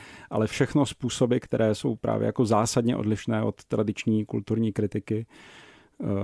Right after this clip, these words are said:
řekněme toho jako evropanského střihu, ne, ne čistě evropského, ale toho řekněme jako nostalgického nebo kulturního střihu a s-,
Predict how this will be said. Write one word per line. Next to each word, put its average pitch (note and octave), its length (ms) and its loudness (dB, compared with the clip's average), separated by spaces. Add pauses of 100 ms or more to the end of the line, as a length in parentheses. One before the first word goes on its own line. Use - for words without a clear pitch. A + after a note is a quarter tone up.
(440)
řekněme G#2+ 480 2
toho G#2+ 240 0
jako - 220 -2
evropanského A2+ 1080 2
střihu, G#2 460 -2
ne, A2 220 -2
ne G2+ 220 -2
čistě A2 320 -4
evropského, G#2+ 560 -2
ale G#2 140 0
toho G#2 200 -4
řekněme G2+ 340 -6
jako G2+ 180 -6
nostalgického G#2+ 640 -2
nebo G#2 200 -2
kulturního G#2 480 -4
střihu G#2+ 440 -4
a G2+ 60 -4
s-, - 140 -12